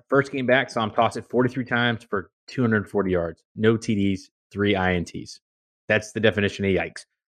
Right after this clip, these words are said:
Tua didn't play in this game, and the Texans only scored nine points thanks to three field goals. This game could have been much worse if Tyrod threw those picks and they were returned for six, but that didn't happen that way. There's more drama in Miami with Tua than there should be.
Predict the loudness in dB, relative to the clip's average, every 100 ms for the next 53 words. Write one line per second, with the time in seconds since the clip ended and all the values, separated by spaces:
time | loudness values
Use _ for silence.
0 | _ 0 2 2 2 0 0 -4 -4 -6
1 | -8 _ _ _ -2 0 0 -2 -2 0
2 | 0 0 -2 -2 -4 -4 -2 0 -2 0
3 | -2 -2 -4 -2 -2 -4 -2 -2 0 0
4 | 0 -6 -14 _ _ -8 -6 -2 -2 0
5 | 0 0 0 -2 -2 0 0 -2 -10 -4
6 | 0 0 -2 -2 -6 0 0 0 -4 -2
7 | 2 2 0 -2 -2 -2 2 2 2 _
8 | _ _ 0 2 0 -2 -2 -2 -2 -2
9 | -2 -4 -8 -10 _ _ _ _ _ _
10 | _ -8 -6 0 0 0 0 0 0 -4
11 | -8 _ _ _ -2 0 0 0 0 -2
12 | -2 -2 -2 0 2 0 -4 -2 2 0
13 | -2